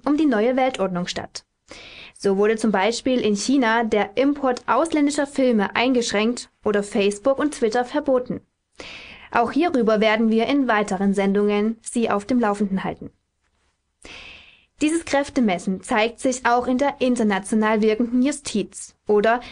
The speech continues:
wenn es um große Organisationen wie den fifa Fußballverband geht, wie wir bereits in der Sendung vom zweiten Juni zweitausendfünfzehn erläuterten. Liebe Zuschauerinnen und Zuschauer,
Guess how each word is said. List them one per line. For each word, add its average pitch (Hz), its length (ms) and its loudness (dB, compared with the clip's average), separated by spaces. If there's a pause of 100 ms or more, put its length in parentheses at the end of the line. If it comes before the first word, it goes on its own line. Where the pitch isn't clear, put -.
wenn 247 160 2
es 269 140 -2
um 277 100 2
große 240 380 2
Organisationen 233 1000 2
wie 202 120 0
den 208 160 0
fifa 220 420 -2
Fußballverband 185 920 -2
geht, - 360 -4 (280)
wie 220 160 0
wir 220 140 2
bereits 220 480 0
in 254 60 2
der 233 160 2
Sendung 220 400 2
vom 240 340 0
zweiten 220 480 0
Juni 208 320 2
zweitausendfünfzehn 226 1120 -2
erläuterten. 175 600 -6 (1900)
Liebe 330 180 2
Zuschauerinnen 220 800 0
und 294 220 -2
Zuschauer, 190 640 -4